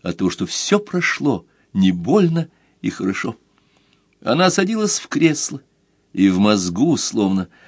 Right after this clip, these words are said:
открывала работу слесарная мастерская.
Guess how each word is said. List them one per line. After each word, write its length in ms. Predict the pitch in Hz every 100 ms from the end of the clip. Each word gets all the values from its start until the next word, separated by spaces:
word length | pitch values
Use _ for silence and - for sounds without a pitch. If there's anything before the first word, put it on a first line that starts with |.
| -
открывала 580 | 82 85 95 92 190 175
работу 460 | 156 123 110 - 95
слесарная 720 | - 95 - - 190 175 156
мастерская. 760 | 147 - 123 - - 87 87